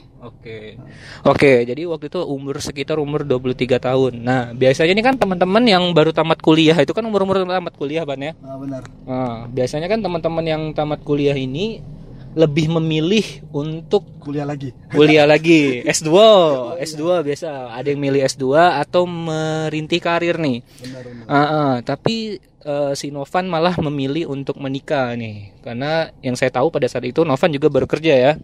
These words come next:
Speaker 2: Benar.
Speaker 1: Benar ya?
Speaker 2: Ya, baru, eh, lima bulan kerja kalau salah.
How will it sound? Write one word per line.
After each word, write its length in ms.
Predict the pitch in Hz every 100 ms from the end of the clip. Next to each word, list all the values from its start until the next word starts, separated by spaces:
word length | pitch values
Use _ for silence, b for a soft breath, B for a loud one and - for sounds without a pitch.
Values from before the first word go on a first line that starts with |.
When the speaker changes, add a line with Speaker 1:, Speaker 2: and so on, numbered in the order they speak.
| -
Speaker 2:
Benar. 240 | 135 131 110 _ _ 117
Speaker 1:
Benar 240 | 127 117
ya? 60 | 135
Speaker 2:
Ya, 60 | - -
baru, 400 | 131 151 160 165
eh, 400 | 160 165 165 170 160
lima 160 | 160 160
bulan 240 | 160 160
kerja 400 | 151 151 135 143
kalau 160 | 101 104
salah. 160 | 101